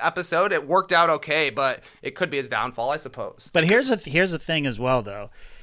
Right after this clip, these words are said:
Speaker 2: He is picking people to align himself with, like, the real alliances, like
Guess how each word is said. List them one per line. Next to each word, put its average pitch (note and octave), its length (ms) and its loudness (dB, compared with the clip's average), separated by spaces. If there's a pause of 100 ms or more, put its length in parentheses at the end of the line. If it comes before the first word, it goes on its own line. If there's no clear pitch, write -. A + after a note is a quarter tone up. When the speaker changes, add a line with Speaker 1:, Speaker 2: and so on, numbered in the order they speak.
(120)
Speaker 2:
He C4 400 2
is G3 240 0
picking E3+ 600 0
people D3+ 460 -2
to C#3 200 0
align C3 320 4
himself C#3+ 480 0
with, C3 240 0
like, A#2+ 160 2
the C#3 140 4
real F3+ 360 6
alliances, F3 680 0
like A#2+ 220 -4